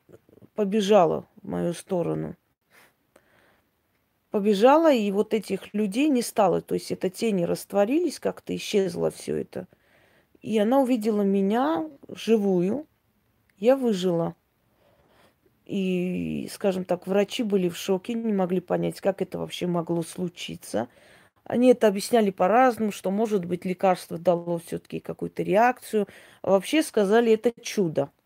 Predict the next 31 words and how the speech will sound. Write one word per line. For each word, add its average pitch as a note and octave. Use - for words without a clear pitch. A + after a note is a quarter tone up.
Везите F#3+
своего F3+
ребёнка A3+
домой. E3+
Когда G3+
меня B3+
привезли G#3
домой A3
на G3+
такси, G#3
<clears throat> -
или G#3
там E3+
знакомые, F#3+
щас -
не F#3
помню F3
точно, E3
э, E3
мама G#3+
сказала, C4+
что G3+
твои G3
две F#3+
бабушки, A#3+
значит, F#3
с -
криком A3+
выскочили G3
из E3+
ворот, G3+